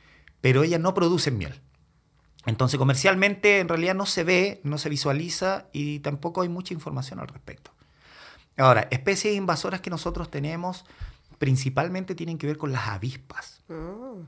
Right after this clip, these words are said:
Speaker 1: Esos son el principal problema de especies invasoras. Por ejemplo, la chaqueta amarilla, que
Speaker 2: Sí.
Speaker 1: se extendió. Y la chaqueta amarilla es un... Eh,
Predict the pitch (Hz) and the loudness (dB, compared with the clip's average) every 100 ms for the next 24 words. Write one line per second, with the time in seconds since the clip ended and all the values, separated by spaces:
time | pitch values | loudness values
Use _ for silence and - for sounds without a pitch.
0 | - - - 185 185 160 139 131 131 143 | -10 -6 -6 -6 -6 -6 -4 -4 -4 -4
1 | 156 139 143 139 135 123 110 127 123 117 | -4 -4 -2 -4 -4 -4 -6 -6 -6 -6
2 | 107 - 95 95 117 165 151 113 - 117 | -6 -6 -6 -6 -8 -8 -4 -4 -4 -6
3 | 101 101 82 76 - _ - 170 - 95 | -4 -6 -8 -12 -18 _ -10 -6 -4 -6
4 | - 98 98 90 73 - - _ - - | -4 -4 0 -2 -2 -10 -20 _ -20 -20
5 | _ 110 101 110 117 127 123 123 131 131 | _ -6 -4 -4 -6 -4 -4 -4 -2 0
6 | 139 135 143 147 151 135 120 113 113 110 | 0 -2 -2 -2 -4 -6 -6 -6 -6 -8
7 | 107 107 | -8 -12